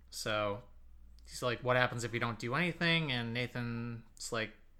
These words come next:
"Maybe, maybe a couple months, and you'll eventually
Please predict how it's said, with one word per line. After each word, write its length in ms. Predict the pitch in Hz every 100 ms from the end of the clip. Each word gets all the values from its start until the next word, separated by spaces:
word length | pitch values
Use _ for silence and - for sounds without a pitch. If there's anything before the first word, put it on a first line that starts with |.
| - - - - - - - - - -
"Maybe, 880 | 110 113 117 120 127 123 123 123 - -
maybe 560 | 151 139 139 135 143
a 40 | 135
couple 280 | 143 131
months, 580 | 127 131 135 127 - - -
and 340 | 113 110 107
you'll 220 | 110 120 113
eventually 680 | 120 117 123 117 113 113